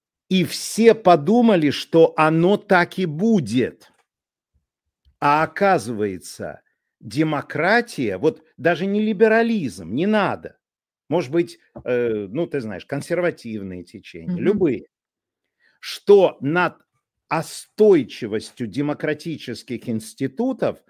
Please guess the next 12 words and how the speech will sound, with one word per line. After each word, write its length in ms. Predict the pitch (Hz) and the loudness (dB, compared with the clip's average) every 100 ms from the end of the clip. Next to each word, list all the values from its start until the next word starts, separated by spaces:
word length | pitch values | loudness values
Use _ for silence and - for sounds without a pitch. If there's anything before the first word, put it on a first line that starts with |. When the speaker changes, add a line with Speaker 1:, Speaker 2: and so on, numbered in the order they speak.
| _ _ 135 | _ _ -2
Speaker 1:
нужно 760 | 147 208 220 151 127 92 - _ _ - | 0 0 -2 -4 -6 -6 -10 _ _ -2
непрерывно 1120 | 170 214 214 185 180 160 165 220 190 190 196 | 2 2 0 0 2 2 0 -2 -4 -2 0
работать. 920 | 185 185 147 208 170 - - _ - _ _ _ _ _ _ _ _ _ _ _ _ _ _ _ _ _ _ _ _ _ _ _ - | 0 -2 0 2 0 -2 -14 _ -20 _ _ _ _ _ _ _ _ _ _ _ _ _ _ _ _ _ _ _ _ _ _ _ -4
Это 540 | 185 190 185 170 135 - _ _ | -2 0 0 0 -2 -8 _ _
парламентская 880 | 208 208 147 123 117 113 - 120 110 | 0 0 2 0 0 -4 -8 -6 -4
работа, 400 | 113 107 110 110 | -4 -6 -8 -6
это 220 | 170 180 | -8 -4
общественная 760 | 185 - - 127 - - 104 104 | -6 -6 -4 -4 -4 -8 -10 -6
работа, 480 | 107 92 110 107 120 | -8 -8 -10 -8 -8
это, 480 | 120 170 175 170 - | -6 -6 -4 -6 -4
то 120 | 190 | -2
есть 220 | 165 - | -2 -4